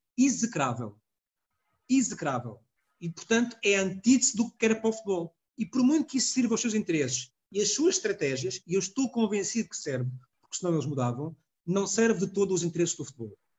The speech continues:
E, portanto, tem que haver regulação específica que diga às pessoas que a liberdade de expressão termina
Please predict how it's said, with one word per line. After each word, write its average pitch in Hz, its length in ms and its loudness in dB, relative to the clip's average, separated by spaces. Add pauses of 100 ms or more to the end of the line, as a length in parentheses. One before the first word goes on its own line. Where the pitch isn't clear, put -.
(240)
E, 165 100 -8
portanto, 170 320 -4
tem 208 160 -2
que 208 120 0
haver 160 420 0 (360)
regulação 196 720 0
específica 175 680 -6
que 175 140 -4
diga 190 220 0
às 180 80 -2
pessoas 135 300 -6
que 131 100 -8
a 175 40 0
liberdade 160 360 -2
de 135 60 -10
expressão - 320 -4
termina 156 440 -2